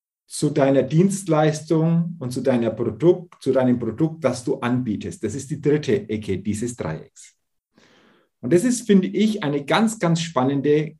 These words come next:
Konstellation. Also ist das, was du sagst, kongruent zu dem, wie du wirkst, und ist das kongruent zu deiner Dienstleistung, zu deinem Produkt, zu deinem Wirken in deiner Tätigkeit?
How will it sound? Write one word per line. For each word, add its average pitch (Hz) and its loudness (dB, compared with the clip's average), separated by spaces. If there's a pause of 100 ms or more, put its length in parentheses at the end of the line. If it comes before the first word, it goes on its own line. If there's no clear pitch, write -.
Konstellation. 123 0
Also 131 2
ist - -4
das, 208 2
was 170 -2
du 185 -6
sagst, - -4 (560)
kongruent 160 4
zu - -8
dem, 139 2
wie 156 0
du 127 0
wirkst, 175 2
und 120 -2
ist 127 -4
das 175 0
kongruent 131 0
zu 175 -6
deiner 123 -2
Dienstleistung, 143 -2
zu - -14
deinem 113 0
Produkt, 180 0 (320)
zu - -8
deinem 120 2
Wirken 190 4
in 143 2
deiner 117 0
Tätigkeit? - -6